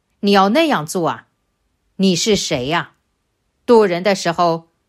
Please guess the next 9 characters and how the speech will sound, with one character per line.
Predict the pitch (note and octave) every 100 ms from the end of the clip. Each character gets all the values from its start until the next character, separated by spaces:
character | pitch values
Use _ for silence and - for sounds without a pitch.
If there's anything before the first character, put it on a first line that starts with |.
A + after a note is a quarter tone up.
| _
要 | G3+ G3
无 | D3+ C3+ G3
相， | A3 A#3 D3 A#2 _ _ _ _ _ _ -
行 | - G#3 C4
无 | G#3 E3+ C#4
相 | - G#3 A#2 A2 _ _
度 | G#3+ E3+
众 | F3+ C3+
生。 | A2 - D3